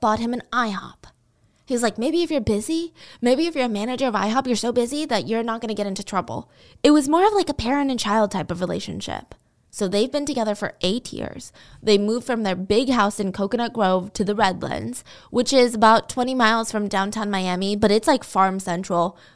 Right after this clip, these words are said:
The name Redlands comes from the fact that the soil is literally red, but it's so good at growing plants. This area is one of the world's biggest suppliers of Christmas trees and palm trees. They have huge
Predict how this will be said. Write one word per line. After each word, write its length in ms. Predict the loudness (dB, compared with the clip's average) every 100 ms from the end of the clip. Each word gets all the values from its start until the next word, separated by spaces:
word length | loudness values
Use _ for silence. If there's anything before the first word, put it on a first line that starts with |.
| 2
The 140 | 4
name 300 | 4 2 4
Redlands 520 | 4 6 8 6 4
comes 300 | 2 2 2
from 160 | 0 0
the 80 | 2
fact 240 | 2 2
that 140 | 0 -2
the 80 |
soil 320 | -2 2 4 4
is 180 | 0
literally 420 | 0 0 0 -2 -2
red, 360 | -2 -2 -4 -8 -12 4
but 100 | 4
it's 220 | 4 0
so 260 | 4 4
good 180 | 6 4
at 140 | 4 2
growing 300 | 2 2 -2
plants. 440 | -4 -6 -8 -12 -14 -12
This 280 | 6 6 6 4
area 280 | 4 6
is 120 | 6 4
one 120 | 2
of 60 |
the 80 | 2
world's 340 | 4 4 4 2
biggest 280 | 0 0
suppliers 460 | -2 0 4 4 2
of 140 | -2
Christmas 340 | -2 -2 -2 -4
trees 400 | -4 -4 -4 -6 -2
and 220 | -2 0
palm 260 | 0 0 0
trees. 440 | -8 -10 -12 -16 _ _ _ -2
They 140 | 2
have 180 | 4 2 -2
huge 240 | -2 -2